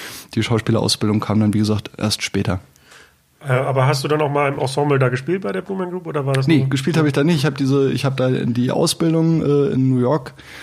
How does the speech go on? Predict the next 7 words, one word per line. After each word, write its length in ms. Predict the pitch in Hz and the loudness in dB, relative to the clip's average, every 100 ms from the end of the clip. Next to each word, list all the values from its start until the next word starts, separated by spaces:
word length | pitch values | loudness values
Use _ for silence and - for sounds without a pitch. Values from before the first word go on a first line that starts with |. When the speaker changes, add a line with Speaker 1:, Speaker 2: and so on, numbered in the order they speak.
| - - - | -20 -12 -2
Speaker 1:
gemacht 380 | 135 135 135 | 2 2 -2
und, 260 | 135 131 120 | 0 0 0
äh, 140 | 131 | -2
bin 200 | 120 123 | 0 2
dann 160 | 123 123 | 2 2
irgendwann 420 | 120 120 113 110 | 2 0 0 0
ausgeschieden, 760 | 113 127 - 131 - 131 127 | 0 0 0 -2 0 0 0